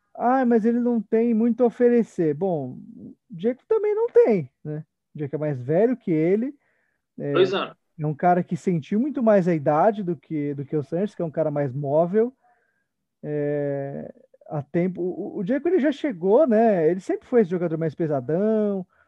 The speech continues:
Speaker 1: um cara que é difícil na recomposição, um cara que até busca a bola lá atrás, mas não é muito forte dele, e não é um cara ágil, né? Não é um cara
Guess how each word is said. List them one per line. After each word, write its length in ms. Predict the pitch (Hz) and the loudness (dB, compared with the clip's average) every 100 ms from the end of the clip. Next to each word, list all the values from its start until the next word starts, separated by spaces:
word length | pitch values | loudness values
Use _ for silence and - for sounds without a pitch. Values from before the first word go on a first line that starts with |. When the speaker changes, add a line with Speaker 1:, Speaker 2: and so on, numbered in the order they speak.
| _ _ - | _ _ -14
Speaker 1:
um 100 | 139 | -4
cara 220 | 160 156 | -2 -2
que 140 | 165 | -2
é 40 | 151 | -6
difícil 640 | 127 - 180 - 160 151 | -6 -8 -8 -4 -6 -6
na 80 | 151 | -6
recomposição, 1200 | 151 147 147 151 131 120 - 175 202 202 196 190 _ _ _ _ - | -6 -6 -8 -6 -6 -10 -6 -2 0 -2 -2 -8 _ _ _ _ -14
um 120 | 147 | -12
cara 320 | 135 151 151 | -4 -2 -2
que 280 | 143 - 147 | -6 -8 -6
até 260 | 143 190 214 | -6 -2 -2
busca 360 | 180 185 - | -2 -6 -4
a 40 | 165 | -2
bola 260 | 160 156 | 2 2
lá 60 | 151 | 2
atrás, 360 | 139 160 170 160 | 0 2 2 2
mas 160 | 160 | -4
não 140 | 151 156 | -4 -4
é 80 | 170 | -4
muito 380 | 156 165 147 139 | -4 -6 -6 -8
forte 380 | - 147 135 143 | -4 -4 -6 -6
dele, 540 | 151 190 220 240 269 _ _ _ - | -2 2 2 2 -6 _ _ _ -14
e 60 | 320 | -8
não 180 | 359 | -4
é 80 | 277 | -4
um 100 | 302 | -4
cara 460 | - 294 339 311 240 | 0 4 4 6 6
ágil, 380 | 226 143 139 131 - | 4 2 -8 -10 -14
né? 220 | 156 156 | -10 -8
Não 180 | 151 147 | -8 -6
é 60 | 160 | -6
um 100 | 180 | -6
cara 500 | - 175 185 208 | -2 0 0 -2